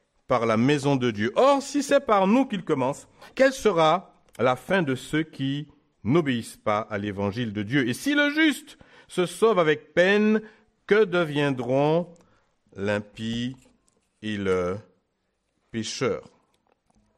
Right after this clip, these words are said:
Il semble que la particularité du salut en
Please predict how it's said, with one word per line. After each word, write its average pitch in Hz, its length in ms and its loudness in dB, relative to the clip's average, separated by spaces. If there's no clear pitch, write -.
Il 185 100 -8
semble 240 380 -2
que 139 100 -6
la 135 100 -2
particularité 127 840 -4
du 127 100 -8
salut 135 560 0
en 110 380 0